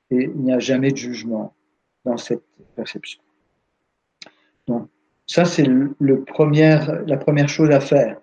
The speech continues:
Après on va regarder évidemment, euh, euh, les déséquilibres au niveau de l'énergie, ce que ça a provoqué au niveau de l'énergie, dans le subtil d'abord, dans le, le, les corps subtils.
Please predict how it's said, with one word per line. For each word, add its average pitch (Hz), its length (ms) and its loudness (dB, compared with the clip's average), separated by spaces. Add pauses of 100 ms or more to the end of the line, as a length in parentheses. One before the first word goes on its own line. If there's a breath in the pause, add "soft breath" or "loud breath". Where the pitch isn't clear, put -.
(380)
Après 196 400 0
on 190 120 2
va 143 120 2
regarder 135 400 0
évidemment, 151 760 2 (240)
euh, 135 280 -6
euh, 135 140 0
les 131 180 0
déséquilibres 135 840 -2
au 147 80 0
niveau 135 240 0
de 131 80 -2
l'énergie, 139 560 0 (160)
ce - 100 -20
que 156 120 -2
ça 151 260 4
a 139 60 4
provoqué 156 520 2
au 165 60 2
niveau 143 240 0
de 143 80 -2
l'énergie, 131 540 -4 (220)
dans 139 120 2
le 139 100 0
subtil 151 640 -2
d'abord, - 420 -12 (680)
dans 135 140 2
le, 131 300 0
le, 120 140 -2 (140)
les 127 140 -2
corps 147 200 2
subtils. 147 420 -8